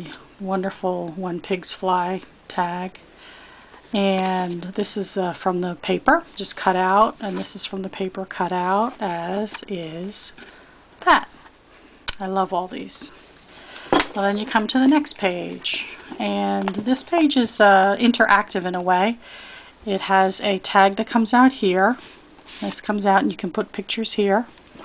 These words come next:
And this is a beautiful graphic that I found. Uh, I've had this for a long time, and I added the gear here and I put the little bling in it. And there's a little bit of glitter. Can't see, it's not a lot.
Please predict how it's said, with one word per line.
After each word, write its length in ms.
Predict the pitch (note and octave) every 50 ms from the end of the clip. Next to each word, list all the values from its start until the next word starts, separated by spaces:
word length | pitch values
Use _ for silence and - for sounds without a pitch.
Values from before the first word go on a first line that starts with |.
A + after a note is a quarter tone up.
| - - - - - - - - - - - - - - - - - - - - - - _ _ _ _ - -
And 720 | G#3 G#3 G#3 G3+ G3 G3 G3 G3 G3 G3 G3 F#3+ G3 F3+ - - - -
this 580 | A#3 G3+ G3+ A3+ A#3+ B3+ - - - - - -
is 280 | A3 G3+ - - -
a 80 | - F#3+
beautiful 600 | D#3+ E3+ G3 G#3+ B3 C#4 C#4+ C#4 - G3 F3+ F3+
graphic 400 | E3 - F#3+ F#3+ G3 - - G3
that 120 | - F#3 F3+
I 60 | F3+
found. 480 | - - - F#3+ F#3+ F#3+ F#3 F#3 F#3+ F#3
Uh, 340 | F#3 F#3 F#3 F3+ F3+ F#3 G3
I've 200 | - F#3+ F3+ -
had 180 | - F#3+ F#3+
this 180 | F#3 F#3+ F#3 -
for 200 | - - - F#3+
a 40 | F#3
long 220 | F3+ F#3 F#3 F#3
time, 240 | - - G3+ F#3+ G3
and 100 | G3 F#3+
I 100 | F#3 F#3
added 340 | - G3 G3 G3+ G3+ G3+ G3
the 120 | G3 F#3
gear 380 | F3 D#3+ - - G#3 G3+ G3 G3
here 380 | F3+ G3 G3+ F#3+ F#3 F#3 F#3+
and 100 | F#3+ F#3+
I 60 | F#3 F3+
put 160 | - G#3 G3
the 100 | - F#3+
little 180 | F#3+ F#3+ F#3+
bling 300 | F#3 F3+ F#3+ G3 F#3+ F#3
in 160 | F#3+ F#3+ F#3 F#3+
it. 160 | F#3+ - - - - - - - - -
And 100 | - F#3+
there's 160 | F#3+ F#3+ F#3 -
a 80 | G3
little 320 | G3 G#3 A3 A#3 A#3+ A#3+ A#3
bit 180 | A3 A#3 A#3
of 280 | B3 B3 A#3+ A#3 - -
glitter. 420 | - G#3+ G3+ G3 G3 G3 G3 G#3 G3+ - -
Can't 260 | - - - G3+ G3 -
see, 140 | - -
it's 160 | G3 F#3 - -
not 220 | F#3 F3+ F3+ G3+
a 40 | A3
lot. 360 | A3+ G#3+ F#3+ F#3 G#3 - -